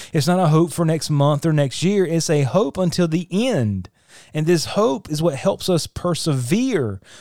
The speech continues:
through the trials, pain, and trouble of life, looking to the end for the grace. You see, hope keeps our eyes forward, and hope keeps us focused, uh,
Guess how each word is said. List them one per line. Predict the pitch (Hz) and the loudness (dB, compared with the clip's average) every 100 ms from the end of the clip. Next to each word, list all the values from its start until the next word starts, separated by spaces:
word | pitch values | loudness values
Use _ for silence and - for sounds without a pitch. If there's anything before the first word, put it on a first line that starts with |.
| - - | -16 -2
through | 175 233 | 0 2
the | 196 | 0
trials, | - 196 156 139 120 | 0 -6 -4 -6 -4
pain, | - 190 175 | -2 0 2
and | 131 | 0
trouble | - - 185 254 254 180 | -2 -6 -4 -2 0 0
of | 147 139 | 0 -2
life, | 139 170 196 160 135 | -4 -4 -2 -2 0
looking | 143 190 208 208 | 0 0 0 -2
to | 175 175 | 0 0
the | 160 139 180 | 0 0 0
end | 175 | 0
for | - 160 185 | -2 0 2
the | 180 190 | 2 -2
grace. | 135 143 202 277 202 113 95 - - _ _ - - - | -2 -2 -2 -2 -2 -2 -4 -8 -12 _ _ -20 -14 -6
You | |
see, | 135 185 | -2 -2
hope | 147 180 220 - | 0 0 -2 -4
keeps | - 202 202 - | -6 -6 -4 -2
our | 170 - | -4 -4
eyes | 147 156 156 139 | -4 -2 -2 -2
forward, | - 165 170 160 143 | -6 0 2 2 0
and | 123 | 0
hope | 165 185 185 | 0 0 -2
keeps | 185 170 143 | -8 -6 -6
us | - | -6
focused, | - 180 - 139 - - - - - | -4 -4 -2 -4 -4 -12 -20 -20 -10
uh, | 143 135 | -4 -4